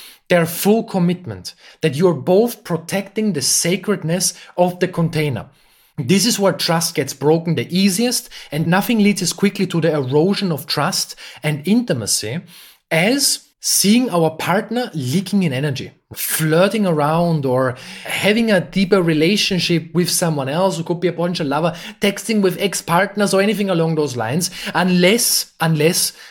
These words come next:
you text with your ex-partner because you have a child together, but you express that clearly to your now partner or wife or husband.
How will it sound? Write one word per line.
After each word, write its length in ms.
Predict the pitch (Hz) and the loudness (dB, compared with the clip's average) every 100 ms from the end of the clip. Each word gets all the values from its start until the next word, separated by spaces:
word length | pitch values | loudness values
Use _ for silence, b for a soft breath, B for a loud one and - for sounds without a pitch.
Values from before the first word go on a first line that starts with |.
| B | B
you 80 | 135 | -2
text 260 | 165 165 | -2 -2
with 100 | 170 | -2
your 120 | 151 147 | 0 -2
ex-partner 560 | 147 - 143 160 156 | -2 -2 -2 0 -4
because 340 | 131 127 151 139 | -4 -4 -2 -2
you 60 | |
have 100 | 139 | -4
a 60 | 131 | -4
child 320 | - 160 - | -2 -2 -2
together, 280 | 135 139 156 | -2 -2 -2
but 200 | - 120 | -4 -4
you 160 | 151 143 B | -6 -8 B
express 400 | 147 - 156 160 | -6 0 0 2
that 200 | 165 123 | 0 0
clearly 360 | 151 190 214 127 | 4 4 4 0
to 280 | - 180 185 | 0 0 2
your 280 | 143 170 | 4 4
now 320 | 147 131 156 202 | 4 2 2 2
partner 500 | 208 143 139 156 147 | 0 -2 -2 -2 0
or 280 | 135 135 | 2 0
wife 360 | 123 123 143 160 | 0 0 0 -4
or 120 | 135 | -6
husband. 500 | 117 131 123 139 180 | -4 -6 -4 -2 -2